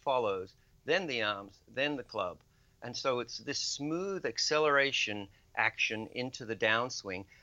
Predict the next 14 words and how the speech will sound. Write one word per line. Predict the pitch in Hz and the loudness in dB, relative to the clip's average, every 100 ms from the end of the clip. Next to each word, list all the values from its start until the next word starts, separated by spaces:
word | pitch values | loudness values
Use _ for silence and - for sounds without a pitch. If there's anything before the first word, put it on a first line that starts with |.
| _ | _
And | 147 151 - | -2 -2 -4
surprisingly | - - - 254 247 160 143 131 127 | -6 -4 2 2 2 0 0 2 4
enough, | 131 156 - | 4 4 2
it's | 127 135 | -4 -4
an, | |
actually | 135 - - 139 113 | -2 -4 0 2 2
an | 113 - | 2 -4
acceleration | 139 - 143 139 127 127 - 110 87 | -4 -2 0 2 2 0 -4 -8 -10
deceleration | 170 277 - 131 101 90 90 - 101 92 - - _ | -8 -4 -2 -2 0 -2 -2 -6 -8 -12 -18 -20 _
motion | 120 123 123 113 110 110 | -2 0 0 -2 -4 -4
that | 107 - _ - | -6 -8 _ -16
causes | - 147 151 135 117 104 - - _ | -6 0 0 0 -6 -8 -8 -12 _
the | - | -4
club | 117 - 139 131 110 - | -2 -2 2 4 4 0